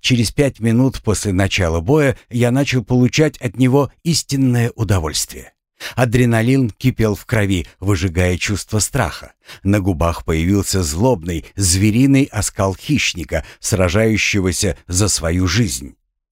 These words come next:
Я впервые испытывал подобные эмоции. Нечто похожее было, когда я дрался с некромантом, но там со мной была магия, и краем сознания я все же понимал, что нахожусь в игре,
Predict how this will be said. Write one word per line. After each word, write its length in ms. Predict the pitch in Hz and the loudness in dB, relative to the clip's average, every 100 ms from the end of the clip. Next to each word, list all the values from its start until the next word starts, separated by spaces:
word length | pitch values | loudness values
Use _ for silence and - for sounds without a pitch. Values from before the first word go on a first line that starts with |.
| - - - | -18 -16 -4
Я 280 | 107 160 | 0 0
впервые 600 | 139 - 147 131 131 123 113 | 0 -2 0 2 4 4 2
испытывал 580 | - - 135 113 110 | 0 -2 -2 0 -2
подобные 600 | - 92 95 87 85 92 | 0 -2 0 -2 0 0
эмоции. 580 | 90 78 73 - 65 - _ _ - - | 0 -2 -4 -8 -8 -12 _ _ -20 -4
Нечто 420 | 110 113 - - | 0 0 -2 -4
похожее 640 | 92 104 - 165 82 85 87 | -4 -4 0 0 0 -2 0
было, 260 | 117 104 | 2 0
когда 300 | 98 107 110 | 0 -2 0
я 240 | 104 117 113 | 0 0 -2
дрался 480 | 95 107 104 - 104 | -2 -2 -2 -2 -2
с 120 | - | -2
некромантом, 720 | 120 127 135 131 85 - 73 - - - | -2 -2 -2 -2 -2 -6 -10 -12 -12 0
но 220 | 151 151 | 2 2
там 220 | 165 151 | 2 0
со 160 | - 139 | 0 2
мной 200 | 139 135 | 2 2
была 300 | 127 123 127 | 2 2 0
магия, 560 | 127 127 80 82 80 - - | 0 -2 -4 -6 -8 -10 -8
и 120 | 92 | -6
краем 360 | - 92 95 | -2 0 2
сознания 680 | 90 92 78 90 107 98 92 | 0 -2 0 0 0 2 2
я 220 | 92 98 | 2 0
все 200 | - 110 | 0 -2
же 140 | 95 107 | 0 -2
понимал, 560 | 139 165 175 127 87 - | 0 2 2 2 0 -8
что 280 | - - 120 | -12 -2 0
нахожусь 560 | 110 110 98 120 - 110 | 0 0 2 2 0 -2
в 100 | 139 | -2
игре, 380 | 123 135 110 | 2 2 2